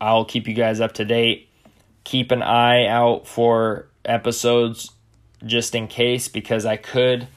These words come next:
if, you know, some big breaking news happens or come up with some other content, we could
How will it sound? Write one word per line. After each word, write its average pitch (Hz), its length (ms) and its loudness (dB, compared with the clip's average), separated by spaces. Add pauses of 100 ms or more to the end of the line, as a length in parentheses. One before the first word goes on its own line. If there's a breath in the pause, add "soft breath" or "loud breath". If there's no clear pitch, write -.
(340 soft breath)
if, - 320 -12
you 113 140 -10
know, 107 260 -4
some 104 320 -10
big 113 220 -2
breaking 117 340 -2
news 117 240 -6
happens 117 500 -2
or 104 440 -4 (960 soft breath)
come 117 240 0
up 117 160 -2
with 117 160 -2
some 113 180 -2
other 113 520 0
content, 120 680 0 (440)
we 113 140 -6
could 117 520 0